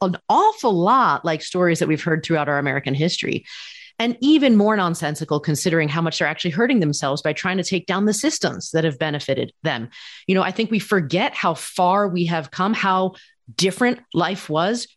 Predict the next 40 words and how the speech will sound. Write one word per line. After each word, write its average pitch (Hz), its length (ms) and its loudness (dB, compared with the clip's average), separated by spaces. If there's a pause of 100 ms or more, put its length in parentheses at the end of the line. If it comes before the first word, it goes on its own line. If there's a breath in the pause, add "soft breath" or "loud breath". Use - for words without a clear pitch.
(140)
for 196 600 2 (200)
people 247 480 2
just 294 200 0
a 349 60 2
few 285 180 2
generations 180 800 2
ahead 156 280 -4
of 160 120 -4
us. - 180 -6
We, 165 140 2 (120)
we 202 120 4
take 269 260 -2
things 233 240 0
for 196 140 0
granted, 175 540 0
like 131 220 -4 (200 loud breath)
the 156 80 -2
forty-hour 143 500 0
work 143 220 -2
week. 151 160 0
We 196 60 4
don't 269 200 2
really 214 300 2
understand 185 800 0 (340 loud breath)
what 170 280 -2
fights - 460 -4
people 220 300 -2
had 175 240 -2
to, - 100 -6 (220)
like, 147 320 -4
get 180 200 -2
involved 175 520 0
in 302 240 4
to 196 160 -2
give 220 440 2
us 143 300 -4
what 170 100 0
we 156 120 -2
have 131 260 -4
today. - 380 -10